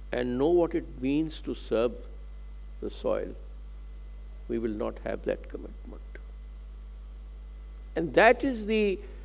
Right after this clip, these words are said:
lesson, I think, which events like this have to give us, that what is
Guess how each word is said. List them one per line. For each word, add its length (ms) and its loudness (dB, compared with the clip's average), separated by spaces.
lesson, 540 6
I 160 8
think, 420 2
which 240 0
events 500 2
like 280 4
this 240 -2
have 260 -2
to 80 0
give 220 4
us, 320 0
that 200 0
what 420 6
is 420 4